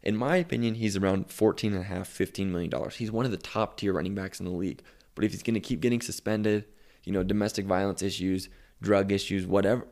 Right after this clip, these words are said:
I, I don't even know all of, all of what's going on. But if he can't stay on the field, then he's not worth a single penny to the Cowboys, because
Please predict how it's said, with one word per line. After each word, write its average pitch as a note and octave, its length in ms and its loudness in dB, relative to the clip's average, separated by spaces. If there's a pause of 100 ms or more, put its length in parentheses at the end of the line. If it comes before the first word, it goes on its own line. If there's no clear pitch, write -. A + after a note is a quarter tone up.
(100)
I, C#3 220 2
I C#3 140 -2
don't E3 160 -2
even G#2+ 160 -2
know G#2 220 2
all F#2+ 260 0
of, F2+ 80 -2
all G#2 420 2
of F#2+ 80 2
what's F#2+ 160 -2
going F2+ 300 -2
on. C#2+ 200 -4 (360)
But A2 100 4
if A2+ 80 0
he A2+ 100 2
can't D3+ 360 -4
stay A#2+ 340 0
on B2+ 220 0
the G#2+ 80 0
field, A2+ 500 -2
then A2 160 2
he's B2 300 -4
not C#3 260 -2
worth A#2+ 320 2
a G2+ 100 -2
single A#2 360 -2
penny D3 340 -4
to - 140 -6
the F#2+ 80 -2
Cowboys, - 420 -8
because G#2 460 -4